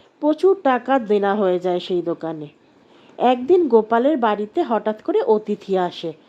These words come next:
তখন সে মিষ্টির দোকানে যায় অতিথিদের আপ্যায়নের জন্যে। গিয়ে বলে, "আমাকে এক সের রসগোল্লা দাও তো।" ময়রা তখন বলে, "আগে আমার পাওনা টাকা শোধ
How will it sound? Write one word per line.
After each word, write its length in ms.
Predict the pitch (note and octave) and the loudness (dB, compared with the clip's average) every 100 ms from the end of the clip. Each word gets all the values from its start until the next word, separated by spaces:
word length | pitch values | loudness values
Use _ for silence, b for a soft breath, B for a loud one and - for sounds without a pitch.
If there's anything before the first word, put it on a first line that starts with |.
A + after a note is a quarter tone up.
| b b b b | b b b b
তখন 400 | G#3+ G#3+ - D#4+ | 2 2 2 0
সে 280 | F4 F4 D#4+ D#4 B - | 2 2 0 -2 B -4
মিষ্টির 480 | A3+ A3 - B3 | -2 -2 -6 -2
দোকানে 420 | G#3 B3 C4+ D4 D4 | 2 4 4 2 2
যায় 340 | G#3+ G3 E3 - _ | 2 0 -2 -10 _
অতিথিদের 560 | G3 G3 A3+ A#3 A3 D#4+ | -6 -4 -4 -4 2 2
আপ্যায়নের 640 | A#3 - - F#3 F3+ F3 E3+ | 2 -2 -4 -2 -2 -4 -6
জন্যে। 440 | - E3+ D#3 D3+ D3+ B B B B - | -8 -8 -8 -12 -14 B B B B -12
গিয়ে 260 | E3 F#3 A#3 | -4 4 6
বলে, 400 | A#3 E4 E4+ D4+ D4+ _ b b | 6 4 4 0 -6 _ b b
"আমাকে 500 | - G3 A3 B3+ - - | -10 -4 -4 -2 -2 -2
এক 260 | A3 A3 G#3+ | 0 0 -2
সের 300 | - F4 F4 | 0 2 4
রসগোল্লা 720 | A#3 F#3 A#3 G#3+ B3 C4 C#4 | 2 0 0 2 2 2 2
দাও 280 | D4 D4 D4 | 2 2 0
তো।" 200 | F#4 G#4 - _ _ A3 | -2 -4 -6 _ _ 2
ময়রা 440 | G#3+ G#3 G3+ A#3+ | 4 4 2 2
তখন 440 | B3 C#4+ E4+ F4 | 0 -2 0 0
বলে, 340 | E4+ E4 D#4 D4+ b b b b b | 2 2 2 -2 b b b b b
"আগে 380 | - G3+ G#3+ C#4 | -6 -4 -2 2
আমার 280 | D4+ D4+ E4 | 2 2 0
পাওনা 440 | E4+ A#3 A3 C4 | 0 0 0 0
টাকা 340 | D#4 A#3 G#3+ D4+ | -2 -4 -4 -6
শোধ 280 | - A#3 | -4 -4